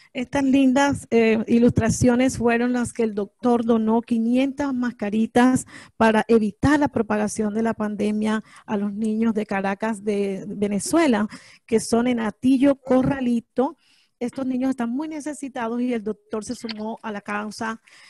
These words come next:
Eh, es muy importante. Aquí vemos las, las, las mascaritas, las vemos, ¿verdad? Como algo quizás sin importancia, la ponemos, las botamos para allá. Esto es un tesoro, no se consigue en Venezuela. Y también estuvo el doctor, eh, eh, Francesco Duberli,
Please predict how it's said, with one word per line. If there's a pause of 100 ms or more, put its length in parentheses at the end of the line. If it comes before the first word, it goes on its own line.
(140)
Eh,
es
muy
importante.
Aquí
vemos
las,
las,
las
mascaritas,
las
vemos,
¿verdad?
Como
algo (460)
quizás
sin
importancia,
la
ponemos,
las
botamos
para
allá.
Esto
es
un
tesoro,
no
se
consigue
en
Venezuela. (580)
Y
también
estuvo
el
doctor,
eh,
eh,
Francesco
Duberli,